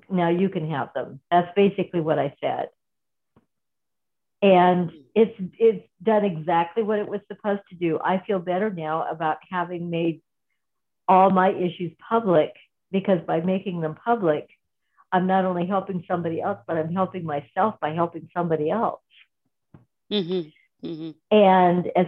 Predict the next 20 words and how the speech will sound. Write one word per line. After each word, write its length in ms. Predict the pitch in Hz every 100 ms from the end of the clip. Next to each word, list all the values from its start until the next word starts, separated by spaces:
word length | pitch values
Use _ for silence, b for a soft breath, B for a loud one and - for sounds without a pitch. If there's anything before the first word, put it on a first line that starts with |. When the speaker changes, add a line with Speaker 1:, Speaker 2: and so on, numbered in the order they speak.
| -
Speaker 1:
far 180 | 190 180
as 120 | 175 -
for, 480 | 185 175 170 156 - _ -
uh, 220 | 180 165
the 160 | 165 175
next 260 | 196 220 _
books, 320 | 185 175 175 _ _ - _
so, 340 | 190 175 170 170 -
so 100 | 190
the 140 | 175
next 280 | 190 208 -
one 140 | 208
I 100 | 196
write 320 | 170 170 170 185
is 80 | 180
going 200 | 196 185
to 60 | 170
be 280 | 175 180 160
the 80 | 165
good 340 | 156 240 247